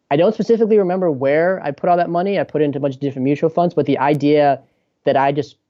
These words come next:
was saving money every month consistently for twelve to fifteen years or whatever it was, that was my best investment, that I just did that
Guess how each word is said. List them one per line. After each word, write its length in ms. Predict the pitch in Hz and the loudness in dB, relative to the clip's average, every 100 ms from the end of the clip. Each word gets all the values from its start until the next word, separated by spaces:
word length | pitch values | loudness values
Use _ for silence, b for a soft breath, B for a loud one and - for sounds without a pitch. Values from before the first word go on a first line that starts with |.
| _ | _
was 180 | 139 - | -14 -2
saving 320 | 160 165 165 | 0 2 0
money 300 | 147 151 147 | -2 -2 -4
every 220 | 131 139 | -6 -4
month 420 | 151 135 131 127 - _ | -2 -2 -4 -6 -12 _
consistently 760 | - 131 170 165 147 127 120 120 | -10 -4 -2 -2 -4 -4 -4 -6
for 300 | 123 120 113 | -2 -2 -2
twelve 460 | - 131 135 135 131 | -2 0 2 2 -2
to 100 | 120 | -6
fifteen 440 | 139 127 - 131 | -4 -6 -4 -2
years 380 | 131 135 123 123 | 0 0 0 -2
or 40 | |
whatever 260 | 120 123 120 | -2 0 0
it 60 | |
was, 280 | 120 120 117 | 2 0 0
that 140 | 127 135 | 0 0
was 100 | 135 | 0
my 100 | 131 | 0
best 260 | 123 120 | -2 -4
investment, 360 | 117 135 139 113 | -2 -2 -2 -6
that 80 | 113 | -6
I 40 | |
just 260 | 117 120 113 | -6 -8 -6
did 280 | 143 147 127 | -2 0 0
that 340 | 123 107 113 | -2 -2 -8